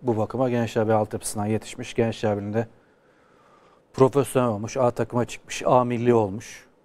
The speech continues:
Oradan İstanbul'un yolunu tutmuş futbol hayatına. Konya'da devam eden, çok da başarıyla devam eden bir sporcuydu. Bu sezonda önemli bir çıkış yapmıştı.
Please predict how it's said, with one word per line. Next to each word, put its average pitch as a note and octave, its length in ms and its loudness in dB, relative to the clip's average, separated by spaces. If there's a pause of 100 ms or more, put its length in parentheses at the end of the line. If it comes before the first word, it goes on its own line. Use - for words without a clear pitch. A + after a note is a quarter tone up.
(140)
Oradan A#2+ 420 2 (420)
İstanbul'un A#2 580 2
yolunu A#2 320 2
tutmuş C3 320 -12
futbol B2 340 0
hayatına. A2+ 440 0 (1000)
Konya'da A#2+ 380 4
devam A#2+ 260 4
eden, B2+ 140 -2
çok - 240 2
da B2 100 2
başarıyla A#2 420 2
devam G#2+ 200 2
eden B2 200 0
bir B2+ 60 -4
sporcuydu. A#2 680 0 (560)
Bu A#2+ 80 -2
sezonda A#2 540 2
önemli A#2 280 0
bir A2+ 60 -4
çıkış - 340 -6
yapmıştı. - 440 -8